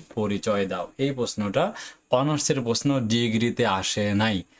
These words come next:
ঠিক আছে, অনার্সে সর্বশেষ দু হাজার সতেরো সালে দশ নম্বর প্রশ্ন। তো এখন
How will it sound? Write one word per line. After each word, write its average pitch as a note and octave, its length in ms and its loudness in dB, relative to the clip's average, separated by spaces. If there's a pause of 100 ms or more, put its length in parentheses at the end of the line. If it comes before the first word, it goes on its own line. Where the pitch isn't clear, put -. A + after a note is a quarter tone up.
(140)
ঠিক C#3 160 2
আছে, C3+ 240 2
অনার্সে A2 580 2
সর্বশেষ A#2+ 640 0
দু G#2+ 180 -2
হাজার G#2 240 0
সতেরো G#2+ 380 -4
সালে C3+ 300 -2
দশ C3+ 400 0
নম্বর G2+ 280 0
প্রশ্ন। F2+ 360 -6 (440)
তো D3+ 60 -4 (120)
এখন C#3+ 300 2